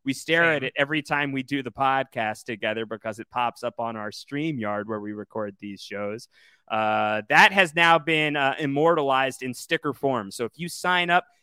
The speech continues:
Speaker 1: at the fifteen dollar level of the Post Show Recaps Patreon program and you want to get another Down the Hatch sticker, another shot at that, um, this is available to you. It's a really cool piece of art.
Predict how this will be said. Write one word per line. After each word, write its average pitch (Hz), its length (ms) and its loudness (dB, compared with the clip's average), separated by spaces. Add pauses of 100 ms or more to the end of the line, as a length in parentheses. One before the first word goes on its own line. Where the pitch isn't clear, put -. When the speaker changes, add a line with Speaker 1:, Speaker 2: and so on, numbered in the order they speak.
(100)
Speaker 1:
at 147 100 2
the - 80 -20
fifteen 156 360 -6
dollar 135 340 0
level 127 360 0
of 117 140 -4
the 113 80 -20
Post 123 240 -4
Show 123 60 -8
Recaps 117 320 -8 (100)
Patreon 117 460 -8
program 113 500 -4 (240)
and 123 140 -4
you 123 80 -4
want 117 160 4
to 113 60 -2
get 113 140 0
another 110 300 -2
Down 113 240 0
the 110 80 -4
Hatch 113 300 -2
sticker, 120 360 -2
another 110 280 -4
shot 117 320 2
at 113 140 -4
that, 117 260 2 (200)
um, 110 260 -2 (120)
this 135 140 2
is 131 60 -6
available 113 360 2
to - 140 -10
you. 117 80 -2
It's 117 120 -6
a 127 40 -4
really 123 280 -2
cool 113 200 -4
piece 110 240 -8
of 104 80 -8
art. 104 220 2